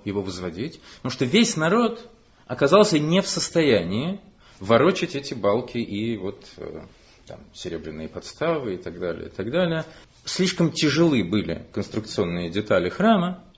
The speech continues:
что народ не смог возвести это, это, это, это, это, это, м, это строение. Почему?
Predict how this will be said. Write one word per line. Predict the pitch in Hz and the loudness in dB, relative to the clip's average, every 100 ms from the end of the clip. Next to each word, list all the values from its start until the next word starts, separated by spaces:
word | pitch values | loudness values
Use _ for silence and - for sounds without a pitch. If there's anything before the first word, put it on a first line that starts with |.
| - | -12
что | - 143 | 0 4
народ | 139 143 196 196 | 6 8 6 4
не | 127 165 | -2 -2
смог | - 117 147 - - | 0 -2 -2 -6 -20
возвести | - 101 90 95 - 90 | -8 -6 -6 -8 -10 -10
это, | 95 117 - | -10 -12 -12
это, | - 127 135 | -10 -10 -10
это, | - - 143 | -10 -8 -10
это, | - | -8
это, | 135 131 143 | -8 -6 -8
это, | 139 143 143 143 139 143 | -6 -6 -6 -6 -8 -8
м, | 143 139 139 139 135 139 135 135 139 139 - - - - - | -12 -14 -14 -14 -12 -12 -12 -12 -12 -14 -14 -14 -14 -18 -8
это | - 143 | -4 -2
строение. | - 165 190 196 123 - - - | 2 4 4 2 -2 -10 -20 -14
Почему? | 107 - 85 80 131 | -10 -10 -10 -10 -10